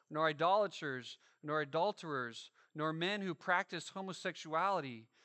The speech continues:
nor thieves, nor the greedy, nor drunkards, nor revilers, nor swindlers will inherit the kingdom of God." Verse eleven, "And such," what? "Were some of you." Such were some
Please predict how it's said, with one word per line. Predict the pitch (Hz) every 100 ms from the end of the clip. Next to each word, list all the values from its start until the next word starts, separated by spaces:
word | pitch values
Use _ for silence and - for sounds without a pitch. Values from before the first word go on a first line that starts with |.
| _
nor | 156 160
thieves, | - 190 208 175 131 - _ -
nor | 147
the | 143
greedy, | 139 185 196 160 117 _ -
nor | 151
drunkards, | 143 160 185 180 160 131 -
nor | 147
revilers, | 147 147 175 190 160 131
nor | 143 135
swindlers | - 190 208 160 131
will | 143 143
inherit | 139 180 196 143 - -
the | 147
kingdom | - 202 202 160
of | 131
God." | 165 190 160
Verse | 170 -
eleven, | 156 185 175 131 - - -
"And | 147
such," | - 196 196 175 -
what? | 165 175 120 _ -
"Were | 131 156 196 190 151 123 _ _
some | - - 190 170 135 131 _
of | 143 139
you." | 143 175 151 120 98 _ _ _ _ _ _ _ _ _ _ _
Such | - 202 196 - - _ -
were | 135 175 190 185 151 110 _ _
some | - - 196 190 151 123